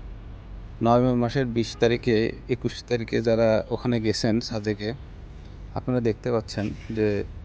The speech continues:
পর্যটক, যথেষ্ট পর্যটক গেছে। এই পরিস্থিতিতেও মানুষ যাচ্ছে, তাহলে অবশ্যই আমাদের কি উচিত হবে কি, এইসব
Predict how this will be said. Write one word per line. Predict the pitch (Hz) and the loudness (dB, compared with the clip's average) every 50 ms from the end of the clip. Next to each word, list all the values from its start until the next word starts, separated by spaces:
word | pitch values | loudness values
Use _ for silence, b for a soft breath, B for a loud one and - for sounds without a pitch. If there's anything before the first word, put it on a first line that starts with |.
| - - - - - - - - - - - - - - - - - - - - - | -14 -16 -16 -16 -14 -14 -14 -14 -14 -14 -16 -16 -16 -16 -16 -16 -16 -16 -16 -2 2
পর্যটক, | 139 139 135 131 143 139 156 143 123 | 4 4 4 4 2 2 2 2 2
যথেষ্ট | 127 120 147 147 - - 127 | 2 2 2 0 0 0 0
পর্যটক | 117 110 101 - 101 - 90 82 - | 2 2 0 -2 -4 -6 -6 -6 -6
গেছে। | - - - - - - - - - | -10 -10 -12 -14 -14 -14 -16 -6 0
এই | 131 131 135 127 - | 2 2 2 2 2
পরিস্থিতিতেও | 135 139 135 - - 143 135 - 147 143 | 2 2 2 2 0 -2 0 2 2 2
মানুষ | 135 123 123 123 123 123 113 | 4 4 2 2 0 0 0
যাচ্ছে, | 117 110 107 - - - - 113 98 - - - - - - - - - - - - - - - - - - | -2 -2 -2 -4 -6 -6 -6 -6 -6 -8 -10 -12 -14 -14 -14 -14 -14 -14 -14 -14 -14 -14 -14 -14 -14 -8 -2
তাহলে | - 127 131 127 | 0 2 4 4
অবশ্যই | 127 123 131 143 139 - - 151 139 | 4 4 4 2 0 0 0 0 2
আমাদের | 139 139 135 135 | 2 0 0 -2
কি | 123 - - - 139 139 131 | -4 -8 -6 -4 -2 -2 0
উচিত | 120 127 117 - 120 - | 0 -2 -2 -4 -4 -4
হবে | 120 120 117 120 107 | -2 -2 -2 -2 -4
কি, | - 107 101 101 | -4 -6 -6 -4
এইসব | - 117 117 - - 139 | -2 -2 -2 0 -2 -4